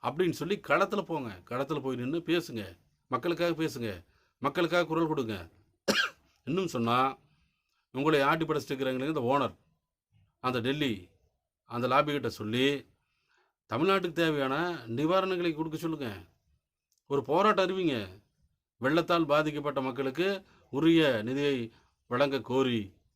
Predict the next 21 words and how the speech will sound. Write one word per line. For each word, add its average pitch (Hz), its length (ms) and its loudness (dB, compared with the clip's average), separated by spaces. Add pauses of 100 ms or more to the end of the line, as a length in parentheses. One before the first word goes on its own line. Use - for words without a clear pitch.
(200)
ஒன்றிய 147 320 0
அரசை 120 280 0
கண்டித்து, 120 480 -2
வழங்காத 131 400 0
ஒன்றிய 120 260 -2
அரசை 113 180 -6
கண்டித்து, 117 640 -6 (420)
தமிழக 147 360 2
வெற்றி 131 240 -2
கழகத்தின் 131 440 -4
சார்பாக 117 760 -2 (500)
கண்டன 147 260 4
ஆர்ப்பாட்டம் 120 580 0
அப்படின்னு 120 240 -4
சொல்லி 131 260 -6
ஆர்ப்பாட்டம் 147 500 0
நடத்துங்க, 110 560 -8
போராட்டம் 151 420 0
நடத்துங்க, 127 360 -4
பொதுக்கூட்டம் 156 480 -2
நடத்துங்க. 127 440 -6